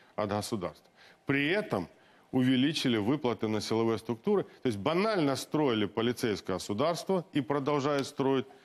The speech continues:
с бедным населением. Вот это мы не должны допустить. Мы, естественно, будем, э, смотреть за проектом бюджета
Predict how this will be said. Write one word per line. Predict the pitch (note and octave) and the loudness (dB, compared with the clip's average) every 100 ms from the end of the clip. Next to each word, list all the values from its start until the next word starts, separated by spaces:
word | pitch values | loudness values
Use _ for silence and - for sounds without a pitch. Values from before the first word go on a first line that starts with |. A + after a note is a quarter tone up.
| - - _ | -20 -20 _
с | - - B2+ B2 A2+ | -6 0 2 2 2
бедным | C3+ C3 A#2+ | 0 2 2
населением. | A2 - F#2 D2+ - _ - - - - _ | 0 0 -4 -4 -14 _ -20 -20 -20 -20 _
Вот | A2+ C#3+ | -2 -2
это | F3+ | 0
мы | D#3+ D#3 D3+ A2 | 2 2 0 0
не | C3 | 0
должны | C3+ D3 C3 C3 | 2 2 2 2
допустить. | G#2 G#2+ B2 A2 F3 C#3+ | 0 -2 -2 -2 -2 2
Мы, | C3 | 2
естественно, | C3+ A#2 D#3 D3+ B2+ A2+ A2+ G2+ | 2 0 -2 -2 0 2 2 0
будем, | F#2+ A#2+ A2 G#2 F#2 | 2 2 2 0 -2
э, | F#2 F#2+ F#2+ F#2+ F#2+ F#2 | -4 -2 -2 0 0 -2
смотреть | - A#2+ A#2 A#2 F2+ | -2 -2 0 -2 0
за | F#2+ F2+ | -2 -2
проектом | - G2+ - G2+ | -2 -2 -2 -2
бюджета | A2 A2+ F3 - F2+ | -2 0 -2 -2 -6